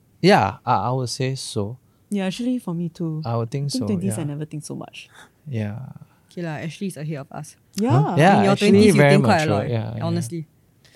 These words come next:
Speaker 4: So a bit nerdy, huh? Just remember a quote from Avengers Endgame.
Speaker 3: <laughs>
Speaker 4: Yeah. There's this part where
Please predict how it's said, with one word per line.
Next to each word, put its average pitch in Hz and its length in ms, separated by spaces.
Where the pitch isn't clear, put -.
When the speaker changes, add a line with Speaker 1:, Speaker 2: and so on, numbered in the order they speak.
Speaker 4:
So - 180
a 104 80
bit 117 140
nerdy, 98 460
huh? 110 120
Just 107 220
remember 107 260
a 101 60
quote - 260
from 92 340
Avengers 104 520
Endgame. 101 580
Speaker 3:
<laughs> 359 500
Speaker 4:
Yeah. 440 320
There's 95 140
this - 100
part - 320
where - 320